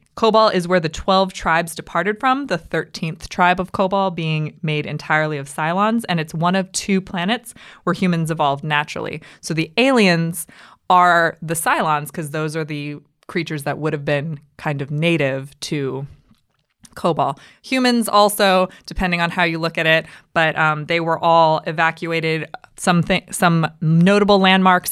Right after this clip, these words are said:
of Kobol was the Tomb of Athena, the Gates of Hera, the Opera House, and the Forum. So Kobol also had, as you know, abundant resources, and a lot of battles took place on it. So that's why when the colony, um, of,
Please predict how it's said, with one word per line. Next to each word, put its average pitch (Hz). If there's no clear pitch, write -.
of 233
Kobol 170
was 165
the -
Tomb 175
of 160
Athena, 156
the 165
Gates 156
of 147
Hera, 147
the 165
Opera 151
House, 139
and 143
the 139
Forum. 151
So 160
Kobol 156
also 156
had, 156
as 156
you 156
know, 151
abundant 185
resources, 156
and 151
a 165
lot 180
of 165
battles 160
took 165
place 156
on 151
it. 143
So 147
that's 147
why 139
when 139
the 143
colony, 143
um, 143
of, 139